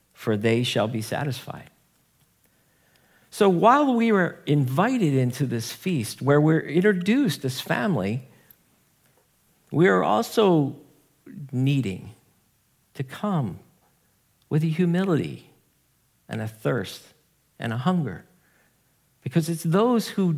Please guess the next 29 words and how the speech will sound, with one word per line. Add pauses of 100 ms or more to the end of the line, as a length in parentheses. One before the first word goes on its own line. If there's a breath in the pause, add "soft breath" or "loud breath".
(180)
do
those
things,
who
are
those
things, (360 loud breath)
who
embrace
those
things, (500 soft breath)
who
are, (500 loud breath)
who
are
able
to
receive (540)
all
the
blessing (680)
of
the
kingdom
of
God, (120)
the
wedding
feast